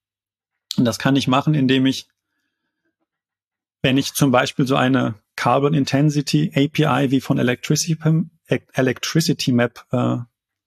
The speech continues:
anbinde, kann ich ja sehen, was ist der, die aktuelle Carbon-Intensität oder die vorausgesagte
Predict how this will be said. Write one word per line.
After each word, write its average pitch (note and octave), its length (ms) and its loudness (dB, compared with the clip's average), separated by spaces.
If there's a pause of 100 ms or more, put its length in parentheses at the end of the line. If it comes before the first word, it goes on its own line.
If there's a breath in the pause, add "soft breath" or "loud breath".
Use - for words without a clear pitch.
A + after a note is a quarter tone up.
(420)
anbinde, C#3 640 2 (680)
kann C3 160 0
ich C3 120 -2
ja C3 100 2
sehen, A#2 300 2
was A#2 160 0
ist - 180 -4
der, C3 200 0 (340)
die - 80 0
aktuelle B2+ 400 -2
Carbon-Intensität C3+ 1120 -2
oder B2+ 120 0
die B2+ 100 -4
vorausgesagte C3 880 -4